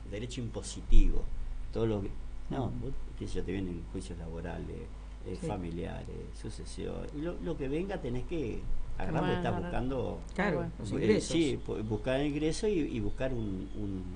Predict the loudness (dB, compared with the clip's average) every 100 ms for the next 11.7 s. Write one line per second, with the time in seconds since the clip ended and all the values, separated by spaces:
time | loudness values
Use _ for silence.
0 | -6 -6 -6 -8 -6 -4 -2 -2 -2 -4
1 | -6 -6 -4 -6 -4 -4 -2 -2 -2 -2
2 | -4 -4 -4 -4 -4 -4 2 2 2 2
3 | 2 0 0 2 4 4 2 0 -2 -4
4 | -8 -10 -6 -4 -2 -4 -4 -6 -8 -10
5 | -10 -12 -12 -12 -6 -4 0 2 4 2
6 | 2 0 -2 -4 -6 -8 -10 -12 -14 -12
7 | -10 -8 -6 -6 -4 -2 -2 -4 -6 -6
8 | -4 -2 -4 -4 -6 -8 -10 -10 -10 -8
9 | -8 -8 -8 -6 -8 -6 -6 -6 -6 -6
10 | -8 -6 -6 -6 -6 -8 -8 -10 -10 -10
11 | -6 -6 -4 -6 -6 -6 -6